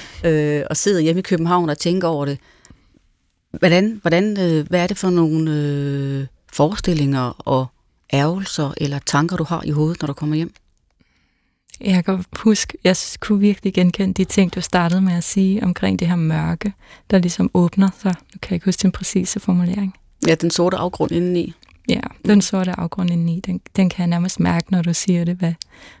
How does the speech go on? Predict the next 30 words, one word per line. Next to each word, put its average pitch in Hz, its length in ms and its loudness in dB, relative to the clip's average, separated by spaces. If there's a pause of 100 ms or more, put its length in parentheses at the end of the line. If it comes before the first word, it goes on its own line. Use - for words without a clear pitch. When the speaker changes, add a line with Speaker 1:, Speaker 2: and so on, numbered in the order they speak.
Speaker 2:
hvad 180 140 4
det 175 100 0
er 170 100 -4
for - 140 -6
en 165 100 2
følelse. 175 440 -2
Sådan 175 380 0 (680)
virkelig, 196 480 4
virkelig 170 460 -2 (840)
dybt - 720 -2 (400)
mørke. 180 580 0 (720)
Øhm, 165 540 2 (960)
sådan, 175 420 4
jeg 185 120 0
kan 180 100 4
huske, 180 640 2
øh, 156 100 -4 (160)
den 180 140 4
første - 440 0
aften, 196 300 0
jeg 180 100 2
sover 180 380 0
på - 220 -4
mit 170 300 2 (420)
lille 185 340 4
lejede 170 520 0
værelse 165 460 0
på - 140 -4
Islands 175 300 0
Brygge, 170 400 0